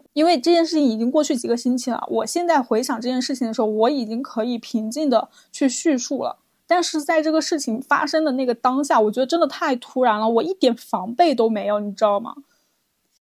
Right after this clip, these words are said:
哎，我觉得我能量不够强，我接触到这个东西我会很害怕。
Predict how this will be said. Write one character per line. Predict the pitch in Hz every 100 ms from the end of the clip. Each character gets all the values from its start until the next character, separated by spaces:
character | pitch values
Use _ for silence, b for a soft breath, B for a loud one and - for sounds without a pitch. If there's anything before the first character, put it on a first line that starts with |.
| _ _ - b b
哎， | 254 247
我 | 247
觉 | 233
得 | 262
我 | 269
能 | 240
量 | 233 254
不 | 240
够 | 220 302
强， | 285 - - 240 220 220 220
我 | 277
接 | 208 302
触 | 311
到 | 349 320
这 | 339
个 | 311
东 | 294
西 | 320
我 | 247
会 | 285
很 | 285
害 | 233 277 247
怕。 | - 262 -